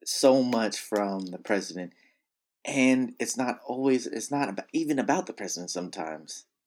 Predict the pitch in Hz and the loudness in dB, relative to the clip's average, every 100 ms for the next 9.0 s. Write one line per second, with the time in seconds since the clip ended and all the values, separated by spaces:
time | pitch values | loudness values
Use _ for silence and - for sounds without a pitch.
0 | _ _ - 185 175 180 143 131 - 151 | _ _ 0 2 4 2 2 -2 0 0
1 | 143 131 135 131 127 - - 120 123 127 | 2 4 4 2 -4 -6 0 0 0 -4
2 | 123 139 131 _ _ _ _ _ - 135 | -4 -4 -6 _ _ _ _ _ 2 2
3 | 110 95 110 117 135 123 110 - - - | 2 -2 0 4 6 4 0 -6 -12 -14
4 | - _ _ _ _ _ _ _ _ _ | -20 _ _ _ _ _ _ _ _ _
5 | _ _ 110 147 139 120 - 90 - - | _ _ -2 0 0 -2 -2 -4 -2 -4
6 | - - - 80 73 98 98 - 87 87 | -4 -8 -6 -4 -4 -6 -6 -6 -8 -6
7 | 87 71 - - - _ _ _ _ _ | -6 -6 -12 -16 -18 _ _ _ _ _
8 | _ _ - 95 92 131 175 151 151 | _ _ -2 0 2 2 4 4 2